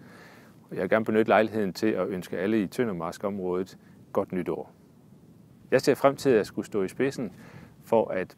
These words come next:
binde trådene sammen i Tøndermarsk-initiativets mange projekter og tiltag. Ikke mindst ser jeg frem til at arbejde med de engagerede kræfter, øh, blandt borgerne i Tøndermarsk-området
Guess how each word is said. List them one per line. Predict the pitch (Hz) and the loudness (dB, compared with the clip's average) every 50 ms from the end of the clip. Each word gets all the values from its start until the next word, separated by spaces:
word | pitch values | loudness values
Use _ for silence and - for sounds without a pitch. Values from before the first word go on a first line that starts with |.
| _ | _
binde | - 110 92 90 87 | -4 -4 -2 -2 -6
trådene | - - - 101 110 131 131 120 | -8 -4 -2 -2 0 0 -2 -4
sammen | - - 113 117 117 98 87 | -2 0 0 0 0 -2 -6
i | - 90 | -8 -10
Tøndermarsk-initiativets | 87 - - 123 117 98 87 85 82 85 - - 92 87 82 - - 90 - - 113 104 87 - - | -10 -6 -6 -6 -4 -4 -6 -6 -6 -6 -6 -8 -8 -8 -8 -10 -12 -10 -6 -4 -4 -4 -4 -6 -10
mange | 90 82 - 104 110 | -10 -8 -6 -6 -8
projekter | 101 - - 98 - 104 104 - - - | -8 -10 -12 -8 -2 -2 -2 -2 -2 -10
og | - 87 87 | -10 -10 -12
tiltag. | - - 87 - - - 78 - - - _ - - _ _ _ _ _ _ _ - | -10 -10 -10 -10 -8 -8 -8 -8 -10 -18 _ -20 -20 _ _ _ _ _ _ _ -4
Ikke | 139 131 - 135 | -4 -4 -2 -2
mindst | 127 123 - - | -4 -4 -4 -4
ser | - 113 101 | 0 0 2
jeg | 92 87 - | 2 0 0
frem | - 117 120 110 | -2 -4 -4 -4
til | - - 107 104 107 107 101 - - | -6 -4 -2 -2 -2 -4 -6 -10 -14
at | - - 101 | -10 -6 -4
arbejde | 82 110 101 110 - 110 98 98 90 90 | -2 -2 -2 0 0 0 0 0 -2 -6
med | 87 87 85 | -6 -6 -6
de | 92 98 | -6 -6
engagerede | 82 85 87 82 - - - 127 120 92 80 | -8 -8 -8 -8 -8 -2 0 0 0 0 -2
kræfter, | - - - 110 - - - - 71 - - _ _ _ _ - - | -4 -2 -2 -2 -2 -4 -8 -10 -10 -10 -12 _ _ _ _ -20 -14
øh, | - 104 87 | -14 -12 -12
blandt | - - - 85 - | -8 -8 -10 -8 -2
borgerne | - 90 95 120 139 143 143 120 98 - _ - | -2 -2 0 0 -2 -4 -6 -8 -10 -12 _ -14
i | - | -14
Tøndermarsk-området | 92 - - 123 113 104 95 87 90 - - 107 104 110 110 104 101 98 98 101 104 - | -10 -6 -4 -4 -4 -2 -4 -6 -8 -6 -4 -4 -4 -4 -4 -4 -2 -2 -2 -2 -4 -8